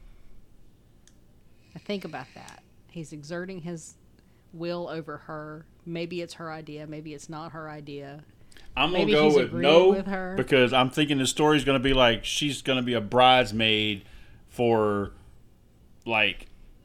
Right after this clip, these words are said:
Speaker 2: maybe she became friends with his
Speaker 1: <laughs>
Speaker 2: ex-girlfriend or somebody, and now she wants to be a bridesmaid for his ex-girlfriend,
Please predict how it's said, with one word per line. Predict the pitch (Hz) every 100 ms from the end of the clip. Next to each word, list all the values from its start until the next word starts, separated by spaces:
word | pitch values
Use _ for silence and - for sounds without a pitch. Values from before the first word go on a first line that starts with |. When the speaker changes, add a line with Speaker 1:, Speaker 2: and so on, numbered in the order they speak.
| - _ - - - - - _ _ - -
Speaker 2:
maybe | 120 127 131 127 120 113
she | 101 - 135 123
became | 123 135 123
friends | 113 - 131 131 117
with | 110
his | 123 117
Speaker 1:
<laughs> | -
Speaker 2:
ex-girlfriend | 120 123 - 110 123 127 123 127 110 107
or | 104
somebody, | - 117 110 110 113 110
and | 104
now | 104 110
she | - 131
wants | 123 117
to | 110
be | 113
a |
bridesmaid | 98 113 117 117 107 110
for | 104
his | 110 107 -
ex-girlfriend, | 117 113 120 120 120 120 117 117 113